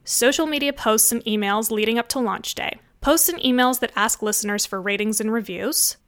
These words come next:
Posts and emails for each episode that will be coming out, unless you're dropping, like, three or four on launch day, then one email will suffice.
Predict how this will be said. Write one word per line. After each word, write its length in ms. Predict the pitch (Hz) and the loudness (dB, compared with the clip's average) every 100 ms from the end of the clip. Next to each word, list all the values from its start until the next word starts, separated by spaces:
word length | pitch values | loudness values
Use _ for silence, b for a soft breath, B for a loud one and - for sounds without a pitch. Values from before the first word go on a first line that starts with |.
| - | -2
Posts 300 | 262 285 330 | 0 2 0
and 100 | 302 | 0
emails 420 | 254 240 240 - | 2 4 2 0
for 160 | - - | -4 -2
each 240 | 302 320 - | -2 -2 -2
episode 500 | 247 254 - 254 214 | -2 2 2 2 0
that 100 | 214 | -2
will 100 | 220 | -2
be 120 | 226 | -2
coming 360 | - 233 247 214 | 0 0 2 0
out, 300 | 208 240 - | 0 -2 -2
unless 300 | 220 220 - | -2 0 -2
you're 60 | |
dropping, 440 | 202 190 208 196 196 | -2 -4 -4 -6 -6
like, 240 | 180 185 | -8 -8
three 180 | - 285 | 0 4
or 80 | 269 | 4
four 300 | 262 220 220 | 4 4 6
on 160 | 214 | 4
launch 260 | 202 202 - | 0 -4 -4
day, 240 | 190 202 240 B B B | -2 -4 -4 B B B
then 360 | 226 220 220 | 2 4 2
one 240 | 208 220 226 | 2 2 2
email 240 | 214 196 | 0 0
will 140 | 196 196 | -2 -2
suffice. 600 | 240 190 180 - - | -2 -2 -2 -2 -6